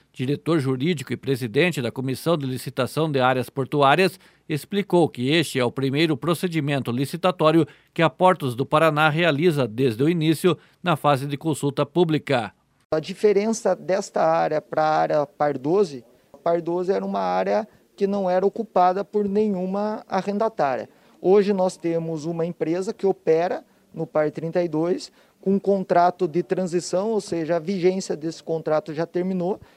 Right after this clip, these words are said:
Speaker 2: e nós estamos com um instrumento contratual precário, que é o contrato de transição, justamente pra permitir que a Portos do Paraná realize o procedimento licitatório.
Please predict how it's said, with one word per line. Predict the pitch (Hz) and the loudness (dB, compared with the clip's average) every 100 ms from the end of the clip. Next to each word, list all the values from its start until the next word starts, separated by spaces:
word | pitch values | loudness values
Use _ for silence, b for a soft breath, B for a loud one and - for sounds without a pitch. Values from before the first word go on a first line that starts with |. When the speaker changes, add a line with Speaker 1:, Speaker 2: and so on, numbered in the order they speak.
| b - | b -6
Speaker 2:
e | 175 | -2
nós | 170 170 | 0 0
estamos | 175 180 180 180 180 - | 0 -2 -2 -2 -2 -6
com | 170 180 | -6 -4
um | 190 | -4
instrumento | - 180 175 170 175 180 | -6 -6 -4 -4 -6 -6
contratual | 165 156 165 160 156 160 156 | -6 -4 -4 -4 0 0 0
precário, | - 208 208 165 190 320 - b b b _ | 2 2 2 2 0 -2 -10 b b b _
que | 160 | -2
é | 156 | 0
o | 165 | 0
contrato | 160 156 151 156 160 170 | -2 -6 -2 0 0 -2
de | 143 160 | -6 -6
transição, | - 170 156 160 185 214 | -4 -4 -4 -6 -2 0
justamente | 196 254 - 247 202 220 254 | 0 -2 0 0 0 -2 -6
pra | - 233 | -2 0
permitir | 226 - 247 254 226 - 208 277 b b b b | 2 2 2 2 0 0 -6 -6 b b b b
que | 214 | 2
a | 208 | 2
Portos | - 190 196 202 | 2 2 0 -4
do | 214 | -4
Paraná | - 180 165 165 214 b b b | 0 2 2 2 -2 b b b
realize | - 226 226 214 202 214 | 2 4 6 4 0 -2
o | 226 | -4
procedimento | 220 214 220 196 196 202 | -4 -4 -4 -2 -2 -2
licitatório. | 202 202 - - 214 214 139 123 | -4 -6 -6 0 0 2 0 0